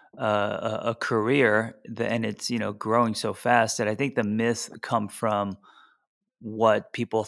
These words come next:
thought coaching was when it first started. And so people are just holding on to that and not, uh, exploring, learning, investigating the, um, ev-, evolution of coaching.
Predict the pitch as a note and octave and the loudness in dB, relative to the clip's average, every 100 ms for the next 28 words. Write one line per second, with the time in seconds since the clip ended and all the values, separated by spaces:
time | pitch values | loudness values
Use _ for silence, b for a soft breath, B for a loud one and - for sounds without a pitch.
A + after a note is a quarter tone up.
0 | - - _ A2 G#2 - A2+ - G#2+ G#2 | -6 -20 _ 2 2 0 -4 -4 -4 -2
1 | G2+ G2+ G2 - A2+ G#2 - G#2 G2 - | -2 -2 -4 -8 -6 -6 -6 -6 -6 -8
2 | _ - - G2+ G#2 B2+ E3 A#2+ A2 - | _ -12 0 2 4 4 4 2 0 0
3 | G#2+ G2+ A#2 G#2 G2+ G2 A#2+ G#2 G2 F#2+ | 0 0 -2 -2 -4 -4 -2 -2 -4 -6
4 | - F#2 F#2+ G2 F2+ G2 G2+ G#2 D2+ b | -6 -4 0 0 -2 -4 0 0 -2 b
5 | b b b A2 G2+ - A2+ - - G#2+ | b b b -4 -4 -6 -8 -6 0 2
6 | G#2 G2+ G2+ G#2 F#2+ G2 - F#2+ G2+ - | 2 0 0 0 -2 -6 -8 -6 -4 -4
7 | G#2+ G3+ G2 F#2+ F#2+ - G#2 G2 G2+ A2 | -6 -6 -6 -6 -10 -12 -12 -10 -10 -8
8 | G2 G2 G#2+ _ _ - A2 G2 - B2+ | -8 -10 -14 _ _ -8 -8 -6 -2 0
9 | G#2+ G#2+ - F#2+ - F#2+ - - | 0 -2 -6 -10 -12 -14 -16 -20